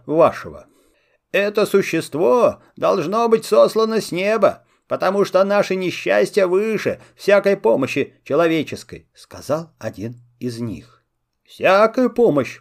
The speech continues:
посылается свыше", отвечал я. "Желаете ли вы, чтобы я помог вам освободиться?" Один из пленных со страхом и со слезами на глазах спросил: "С кем мы говорим, с человеком или духом?"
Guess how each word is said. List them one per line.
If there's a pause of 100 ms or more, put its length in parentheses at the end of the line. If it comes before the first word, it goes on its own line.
посылается
свыше",
отвечал
я. (440)
"Желаете
ли
вы,
чтобы
я
помог
вам (100)
освободиться?" (640)
Один
из
пленных (260)
со
страхом (200)
и
со
слезами
на
глазах (180)
спросил: (580)
"С
кем
мы
говорим, (120)
с
человеком
или
духом?"